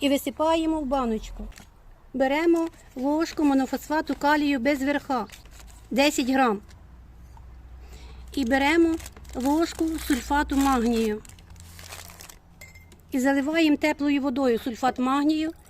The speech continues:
Там т-, теж в баночках тепла вода.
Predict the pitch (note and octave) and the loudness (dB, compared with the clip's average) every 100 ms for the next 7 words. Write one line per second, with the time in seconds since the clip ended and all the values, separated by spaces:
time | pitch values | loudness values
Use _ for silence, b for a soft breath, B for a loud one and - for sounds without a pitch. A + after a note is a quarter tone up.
0 | - - D#4 D4+ D#4 - D4+ C4 - C#4 | -6 2 4 2 -6 0 4 4 4 0
1 | B3 C4 B3+ - B3+ - C4 A#3+ A#3 C4 | 2 2 2 0 -4 0 0 0 -2 0
2 | E4+ | -2